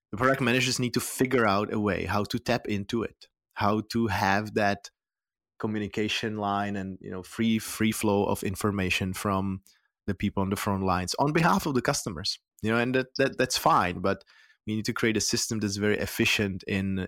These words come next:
in funneling the understanding and helping the product decision makers understand the needs, uh, as, as much as possible. I, I sometimes, you know, use the metaphor of, think of, like, a Star Trek Captain Bridge,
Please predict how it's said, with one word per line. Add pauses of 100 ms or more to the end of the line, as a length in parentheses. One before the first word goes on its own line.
(100)
in
funneling
the
understanding
and
helping
the
product
decision
makers (460)
understand
the
needs,
uh, (140)
as,
as
much
as
possible. (420)
I,
I
sometimes,
you
know,
use
the
metaphor
of, (140)
think
of,
like,
a
Star
Trek
Captain
Bridge,